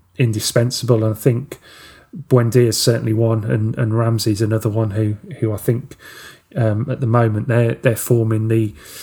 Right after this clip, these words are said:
the, the, um, you know, the, they're central to the attacking, um, element of the team, so they've got to stay in really. But, you know, we'll see, and we'll get a, a, a little bit of a steer on it,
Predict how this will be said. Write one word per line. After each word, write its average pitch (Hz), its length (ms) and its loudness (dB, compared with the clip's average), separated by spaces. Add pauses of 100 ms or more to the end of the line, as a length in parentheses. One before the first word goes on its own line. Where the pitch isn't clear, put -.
(320)
the, 117 300 2
the, 113 480 0
um, 110 460 0 (960)
you 135 160 -2
know, 107 140 0
the, - 160 -4 (560)
they're - 340 -4
central - 440 0
to - 140 0
the 113 140 2
attacking, 117 880 -2 (100)
um, 110 420 -2 (180)
element 117 340 0
of 113 100 -2
the 107 60 -8
team, 117 380 0
so 107 280 -2 (480)
they've 123 140 -2
got 135 120 4
to 117 60 0
stay 123 360 4
in 143 100 2
really. 117 320 2
But, 131 260 0 (800)
you 175 100 4
know, 165 100 8
we'll 160 160 4
see, 180 300 4
and 165 180 2
we'll 156 140 4
get 170 160 2
a, 143 340 2
a, 160 220 2
a 143 40 6
little 160 340 4
bit 151 180 2
of 123 100 0
a 120 60 2
steer 147 460 6
on 127 100 4
it, 135 160 -2